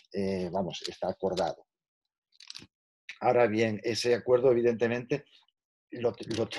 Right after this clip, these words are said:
la financiación corresponde a los socios de la entidad, que somos, que somos nosotros. Entonces, eh, vamos a cubrir a esa financiación de terceros para poder, eh, arrancar la, la gestión,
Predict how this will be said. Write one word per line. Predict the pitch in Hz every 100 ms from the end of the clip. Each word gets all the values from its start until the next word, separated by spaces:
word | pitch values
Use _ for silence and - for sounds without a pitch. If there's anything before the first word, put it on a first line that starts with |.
| 135
la | 120 113
financiación | 117 113 110 101 131 143
corresponde | - 117 101 92 - 123 123 127 156 151 _ _ _ -
a | 104
los | 92 -
socios | 156 156 - - - _ -
de | 101
la |
entidad, | 95 101 98 92 - _ _ _
que | 107
somos, | 95 110 113 110 107 101 95
que | 98
somos | 92 107 107
nosotros. | 95 85 85 - 82 - - -
Entonces, | 110 117 107 107 -
eh, | 104 107
vamos | 117 127 123
a | 123 123 117
cubrir | 123 117 135 110
a | 107
esa | 104 120
financiación | - 120 107 110 120 113
de | 113
terceros | 120 120 151 156 160
para | - 101 -
poder, | 101 110 101 98
eh, | 98 95 92 -
arrancar | 101 87 92 120 113
la, | 107 104 98 95 - _ - _ _ -
la | 107 107
gestión, | 120 - 147 151